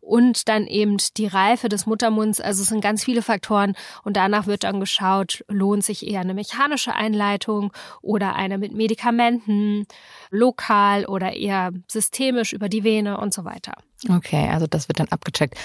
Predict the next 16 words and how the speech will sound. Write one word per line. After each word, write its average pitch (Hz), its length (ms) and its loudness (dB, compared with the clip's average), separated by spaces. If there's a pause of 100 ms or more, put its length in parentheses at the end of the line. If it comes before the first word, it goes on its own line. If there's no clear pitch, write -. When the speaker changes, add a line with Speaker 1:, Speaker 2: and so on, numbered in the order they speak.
(180)
Speaker 2:
Leasinghebamme, 175 760 8
vielleicht 160 240 2
kannst - 180 2
du 160 40 0
das 170 140 4
nochmal 156 360 4
in 156 120 4
zwei 156 200 2
Sätzen 160 320 2
erklären, 147 380 2
das 165 140 -2
kennt, 151 180 0
glaub 143 160 0
ich, 143 80 -2
nicht 147 160 0
jeder. 147 340 2